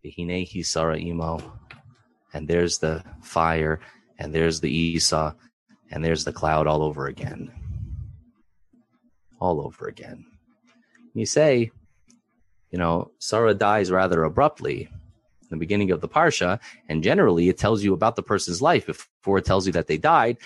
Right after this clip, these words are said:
and therefore it's very strange to all of a sudden talk about Sarah's death when it doesn't tell you about the influence of Sarah. And then, of course, you realize that the entirety of the Parsha of Chaye Sarah is describing the influence of Sarah. And the ongoing influence of Sarah, of course, manifests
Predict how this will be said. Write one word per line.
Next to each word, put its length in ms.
and 100
therefore 260
it's 120
very 200
strange 420
to 80
all 180
of 80
a 80
sudden 340
talk 240
about 180
Sarah's 280
death 320
when 100
it 60
doesn't 240
tell 120
you 100
about 120
the 160
influence 400
of 100
Sarah. 380
And 100
then, 80
of 100
course, 200
you 80
realize 300
that 80
the 100
entirety 380
of 60
the 60
Parsha 340
of 120
Chaye 340
Sarah 440
is 160
describing 600
the 160
influence 420
of 320
Sarah. 420
And 140
the 100
ongoing 540
influence 460
of 100
Sarah, 320
of 180
course, 240
manifests 500